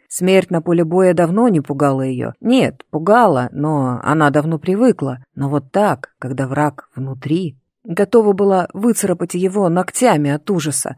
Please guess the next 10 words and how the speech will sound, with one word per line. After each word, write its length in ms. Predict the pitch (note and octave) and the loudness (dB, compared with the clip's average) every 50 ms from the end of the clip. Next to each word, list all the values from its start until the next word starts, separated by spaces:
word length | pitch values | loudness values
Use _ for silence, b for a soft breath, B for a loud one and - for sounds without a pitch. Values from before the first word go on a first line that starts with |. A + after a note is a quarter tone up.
| _ - | _ -6
Как 220 | - F#3+ - A#3+ | -6 -4 -2 -2
угодно, 580 | B3 A3+ A3+ C4 B3+ F3 C#3 C#3+ C3+ C3 B2+ C3 - | -2 0 2 4 4 4 4 2 -2 -2 -4 -6 -6
но 180 | C#3 E3+ E3+ | -4 -4 -2
достать. 640 | D3+ C#3 E3 F3+ F3 - - A#3 A3+ E3+ B2 - - _ | -2 0 0 0 0 0 0 2 2 2 0 -4 -8 _
Лучше 340 | - G#3+ A#3 A3 - - G#3 | -2 0 0 0 0 -2 -2
умереть 300 | F#3+ G3 G3+ G#3 A3 G#3+ | 0 2 2 2 2 2
сразу, 440 | - - B3 B3 A3 D#3+ C#3 C3 B2 | 2 2 4 4 4 4 2 -2 -10
чем 280 | - - - D3 D3 D3 | -10 -8 -6 -4 -2 -2
оставить. 480 | D3 - - - F3+ E3+ C3+ C3 - - _ | -2 -4 -2 -2 -2 -2 -2 -4 -8 -12 _
Но 520 | - E3 E3+ F3 E3+ E3 D#3+ D#3 D3+ D3 | -2 0 2 2 2 2 2 0 -2 -4